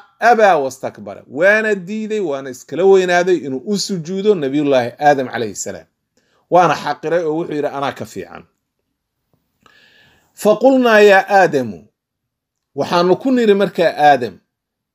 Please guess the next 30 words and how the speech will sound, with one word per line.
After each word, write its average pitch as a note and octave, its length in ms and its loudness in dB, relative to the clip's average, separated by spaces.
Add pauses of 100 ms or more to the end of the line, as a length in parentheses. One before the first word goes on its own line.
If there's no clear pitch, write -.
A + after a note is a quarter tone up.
(240)
oo F3 200 2
u G#3+ 120 0
caddaynay C3+ 640 0 (200)
cadaawadda D3+ 640 2
shaydaan C3+ 560 -6
inoo D#3+ 280 0 (100)
qabo, G3+ 240 4 (520)
ayuu D#3+ 240 2
Allah E3 420 0
inoo D3+ 240 -2
sheegaya G#3 500 2
oo F3+ 80 4
inoogu E3 320 0
caddaynaya. D#3 460 0
Aadamna F#3+ 240 2
waa D3+ 60 -2
loo C#3+ 200 0
caddeeyey. G2+ 320 -14 (560)
Faqulnaa F3 500 0
waxaanu D3+ 440 -2
ku F3+ 180 -4
niri, E3 340 0
"Yaa C#3 260 2
Aadamu, E3+ 680 2 (640)
inna F3+ 360 -2
haadaa D3 520 2
caduwwun C3+ 720 -4
laka G#3 320 0
wa F3 120 2
lizawjika, A#2 640 -10